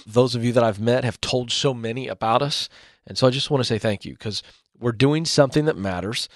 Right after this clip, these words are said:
We hear that from you. We know that. But it is you who matters. And it is you that are the reasons, if you will, why we do what we do. And so I just wanted to say a big thank you. It's so much fun to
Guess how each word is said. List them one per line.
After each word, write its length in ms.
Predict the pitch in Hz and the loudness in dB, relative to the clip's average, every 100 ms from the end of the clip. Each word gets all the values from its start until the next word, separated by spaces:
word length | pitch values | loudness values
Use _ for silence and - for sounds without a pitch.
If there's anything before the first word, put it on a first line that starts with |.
| - _ | -20 _
We 140 | - 98 | -12 0
hear 160 | 131 | 2
that 180 | 127 127 | 4 2
from 240 | - 120 113 | 2 0 0
you. 140 | 127 | -6
We 160 | - 107 | -8 -6
know 260 | 101 110 | 0 0
that. 280 | 117 110 120 - - - _ _ | 2 0 -2 -8 -20 -20 _ _
But 220 | 104 110 110 | -4 0 0
it 160 | 104 | 0
is 260 | 104 98 95 | -2 -2 -2
you 240 | 147 226 | 0 0
who 140 | 107 90 | -2 -4
matters. 680 | 110 123 50 - - - - | 0 0 -2 -8 -8 -8 -10
And 260 | 104 101 98 | -8 -4 -4
it 140 | 107 | -2
is 180 | 110 92 | -2 0
you 380 | 123 180 85 65 _ _ _ _ _ _ _ | 0 0 -2 -8 _ _ _ _ _ _ _
that 240 | 110 107 - - | -2 -2 -2 -4
are 120 | 101 | -4
the 120 | 95 | -2
reasons, 880 | 98 143 151 90 85 117 175 - - | 0 0 0 -4 -6 -6 -6 -8 -8
if 220 | 90 - | -14 -14
you 80 | 175 | -12
will, 400 | 170 - - 165 _ _ _ _ | -10 -6 -6 -8 _ _ _ _
why 220 | 98 113 | -2 0
we 160 | 139 143 | 2 2
do 100 | 135 | 0
what 100 | - | 0
we 60 | 139 | -2
do. 200 | 123 - _ _ | -2 -4 _ _
And 160 | 104 104 | -8 0
so 120 | 120 | 2
I 60 | |
just 180 | 110 113 | 2 0
wanted 180 | 131 113 | -2 -2
to 60 | 104 | -4
say 320 | - 113 107 | -2 -4 -4
a 80 | 95 | -10
big 300 | 101 131 107 | -4 -4 0
thank 300 | 117 104 110 | -2 -2 -2
you. 80 | |
It's 100 | 104 | -4
so 140 | - 127 | -2 -2
much 200 | 110 - | -2 -4
fun 320 | - 110 110 | -2 -2 -2
to 240 | - 101 | -4 -6